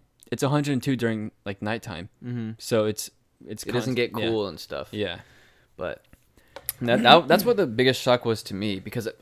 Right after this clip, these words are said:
Speaker 2: you know, in my head, I was always like, "Okay, yeah, like, um, it might be, like,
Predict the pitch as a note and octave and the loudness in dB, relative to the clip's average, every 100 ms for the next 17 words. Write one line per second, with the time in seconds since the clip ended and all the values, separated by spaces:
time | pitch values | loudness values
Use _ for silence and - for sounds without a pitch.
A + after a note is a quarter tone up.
0 | - A#2 B2 A2+ A2+ B2+ A#2 G#2 G#2 G#2 | -10 -2 0 2 2 2 2 2 2 2
1 | G#2 G2+ F#2+ C#3 D3+ D3+ C#3+ D3 G#2+ F#2 | 0 -2 -6 -6 -2 -2 0 0 0 -2
2 | G2+ - _ _ _ _ - G#2+ G2+ G2 | -4 -6 _ _ _ _ -6 -2 0 -2
3 | G2 - _ _ A#2+ A#2+ G#2+ A#2+ A2+ G#2+ | -6 -12 _ _ -2 -2 0 0 0 -2